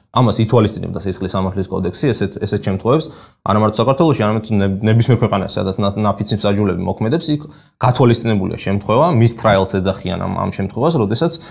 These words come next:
ნაფიც მსაჯულები ვერ მიდიან გადაწყვეტილებამდე. ეს ერთი შემთხვევა, ყველა სხვა შემთხვევაში, რაც ამ ქვეყანაში ყოფილა, გადაწყვეტილებამდე ნაფიც მსაჯულები მივიდნენ. ერთი შემთხვევა მოხდა, როდესაც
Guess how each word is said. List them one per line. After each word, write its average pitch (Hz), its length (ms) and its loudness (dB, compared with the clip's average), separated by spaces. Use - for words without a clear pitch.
ნაფიც 110 320 0
მსაჯულები 104 400 0
ვერ 107 160 4
მიდიან 113 240 4
გადაწყვეტილებამდე. 92 760 -4
ეს 143 200 2
ერთი 147 260 4
შემთხვევა, 131 420 2
ყველა 143 280 4
სხვა 139 200 2
შემთხვევაში, 110 600 -2
რაც 107 220 0
ამ 98 160 -2
ქვეყანაში 95 360 -6
ყოფილა, 98 340 -4
გადაწყვეტილებამდე 117 680 2
ნაფიც 107 260 0
მსაჯულები 101 420 0
მივიდნენ. 92 380 2
ერთი 120 260 -2
შემთხვევა 147 340 0
მოხდა, 101 240 -2
როდესაც 95 440 -4